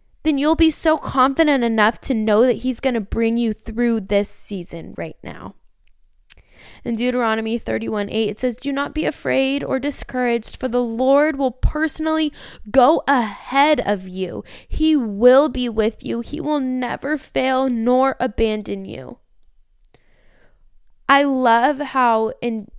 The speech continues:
that verse it says, "For the Lord will personally go ahead of you."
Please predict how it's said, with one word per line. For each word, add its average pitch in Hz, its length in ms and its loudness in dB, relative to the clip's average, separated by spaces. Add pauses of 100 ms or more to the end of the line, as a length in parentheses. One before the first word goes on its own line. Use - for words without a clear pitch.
(100)
that 220 300 0
verse 208 280 -2
it - 140 -10
says, 202 400 0 (580)
"For 277 200 8
the 240 160 4
Lord 233 580 4
will 233 180 2
personally 247 760 0
go 214 300 2
ahead 208 340 0
of 185 180 -8
you." - 260 -8